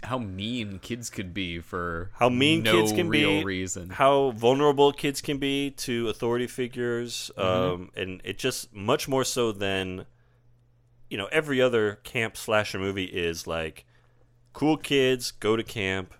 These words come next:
Speaker 2: slasher kills them. This movie just had so much more. Maybe it's that soap opera effect. Maybe it's the, uh, just, uh, the way that, uh, Felissa Rose plays Angela with so much reserve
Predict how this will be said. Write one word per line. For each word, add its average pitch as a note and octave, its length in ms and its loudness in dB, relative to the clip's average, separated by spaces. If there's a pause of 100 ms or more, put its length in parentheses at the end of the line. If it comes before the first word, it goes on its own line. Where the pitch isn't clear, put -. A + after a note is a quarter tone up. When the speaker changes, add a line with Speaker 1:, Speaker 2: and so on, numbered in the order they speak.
(220)
Speaker 2:
slasher G2 500 -2
kills F2+ 380 -2
them. E2+ 380 -6 (560)
This C3+ 220 0
movie D3 240 0
just - 240 -10
had A2+ 260 -2
so - 160 -4
much A2+ 240 -4
more. G2+ 420 6 (360)
Maybe A#2+ 300 2
it's A2 240 -4
that G2+ 180 0
soap G#2+ 280 0
opera G#2 360 2 (100)
effect. - 560 -4
Maybe F2+ 380 -4
it's - 320 -6
the, E2+ 460 -6
uh, D#2+ 220 -4 (880)
just, - 420 -8
uh, E2+ 180 -8
the F2+ 100 0
way G2 220 4
that, F2 240 0 (180)
uh, E2 200 -4
Felissa G2 480 -4
Rose F2+ 460 0 (160)
plays F#2+ 400 0
Angela E2 640 -6
with D#2+ 220 -10
so - 200 -4
much G2 200 -4
reserve F2 720 -2